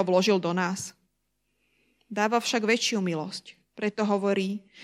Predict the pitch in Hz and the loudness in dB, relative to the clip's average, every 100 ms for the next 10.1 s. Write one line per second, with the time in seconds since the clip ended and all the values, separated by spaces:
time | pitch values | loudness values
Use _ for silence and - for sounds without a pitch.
0 | - - 196 240 - - 196 190 185 190 | -20 -6 2 2 2 0 0 0 -4 -4
1 | 175 180 180 190 240 233 233 233 254 _ | -6 -2 -2 0 -2 -2 -2 -4 -8 _
2 | _ _ _ 180 165 165 190 196 226 214 | _ _ _ -8 -6 -4 -6 -4 -2 0
3 | 196 190 190 196 - 180 180 180 175 170 | -2 -2 -4 -6 -8 -4 -2 0 -4 -6
4 | 160 175 - - _ _ _ _ _ _ | -8 -10 -14 -20 _ _ _ _ _ _
5 | _ _ _ _ _ _ _ _ _ _ | _ _ _ _ _ _ _ _ _ _
6 | _ _ _ _ _ - 208 202 190 - | _ _ _ _ _ -6 -2 0 0 -4
7 | 175 185 185 170 165 175 196 226 - _ | -6 -6 -4 -4 -2 -2 0 -2 -6 _
8 | _ _ _ _ - - 202 208 226 240 | _ _ _ _ -12 0 4 4 4 4
9 | 233 214 202 185 175 180 175 185 185 196 | 2 0 0 -2 0 0 2 2 0 -2
10 | 214 | -6